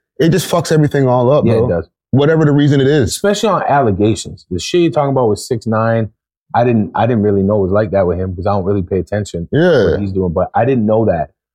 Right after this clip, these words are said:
Speaker 2: But with an allegation, like, espe-, yo, in sports, music, I've seen mad people get accused of shit that was never even close to true.
Speaker 1: Mm-hmm.
Speaker 2: And it, like, I know I have, like, best friends that have lost scholarships over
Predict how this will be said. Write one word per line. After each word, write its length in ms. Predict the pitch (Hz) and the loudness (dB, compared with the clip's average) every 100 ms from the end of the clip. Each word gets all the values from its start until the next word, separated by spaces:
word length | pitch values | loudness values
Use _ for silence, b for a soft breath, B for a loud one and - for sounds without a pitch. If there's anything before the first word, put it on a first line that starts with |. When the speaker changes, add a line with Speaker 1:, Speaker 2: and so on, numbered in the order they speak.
| _ | _
Speaker 2:
But 340 | 139 120 - - _ _ - | -2 -2 -4 -14 _ _ -4
with 140 | 127 | 0
an 60 | 135 | 0
allegation, 840 | - 160 190 139 120 143 165 190 180 | 0 0 0 0 0 0 0 -2 0
like, 200 | 143 - | 0 -4
espe-, 340 | 110 170 147 | -6 -6 -2
yo, 160 | 165 151 | 0 2
in 140 | 104 | 0
sports, 800 | 82 - - 143 190 208 - - _ - | -2 -8 -4 0 0 0 -4 -18 _ -4
music, 520 | 113 165 175 165 160 - | 0 4 4 2 -2 -4
I've 180 | - 151 | -4 -4
seen 260 | - 160 139 | -4 -2 0
mad 260 | 151 156 | 0 -2
people 260 | 160 143 143 | -2 -2 0
get 320 | 139 131 - _ - | 0 0 -4 _ -10
accused 420 | 110 - 165 147 131 | -10 -2 0 0 -2
of 60 | |
shit 200 | - 107 | -2 -2
that 60 | 117 | 0
was 120 | 110 | 0
never 400 | 90 101 139 143 | 2 0 0 0
even 220 | 151 120 | 0 -2
close 380 | 90 - 139 143 | -4 -2 -2 -4
to 80 | - | -10
true. 360 | 104 110 92 92 | -8 -2 -2 0
Speaker 1:
Mm-hmm. 540 | 101 101 127 123 104 92 | 0 2 2 4 2 2
Speaker 2:
And 400 | 131 120 110 101 - | 0 0 -2 -4 -4
it, 240 | 113 107 - | -4 -4 -4
like, 260 | 107 101 82 _ | -2 -2 -4 _
I 100 | 107 | -2
know 240 | 165 151 117 | 0 0 -2
I 160 | 113 147 | -2 0
have, 160 | 127 | 0
like, 240 | 113 110 - | 0 -2 -4
best 280 | 87 120 - | -2 -2 -2
friends 280 | 147 151 131 | -2 0 0
that 80 | 104 | -2
have 100 | 98 | 0
lost 240 | 101 - | -2 -4
scholarships 640 | - 131 135 - 104 - | -2 0 0 -2 -4 -2
over 320 | 101 95 90 | -2 -2 -2